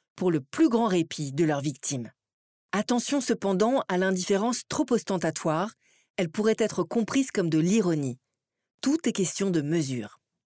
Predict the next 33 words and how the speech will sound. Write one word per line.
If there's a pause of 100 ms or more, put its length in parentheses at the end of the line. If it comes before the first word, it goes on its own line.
(880)
Autre
attitude
à
respecter
pour
déstabiliser
un
pervers
narcissique
ou
le
mettre
à
distance, (420)
cesser (100)
de
se
sentir
responsable. (800)
Les
victimes
ont
beaucoup
à
gagner (320)
au
fait
de
comprendre
qu'elles
ne
peuvent
rien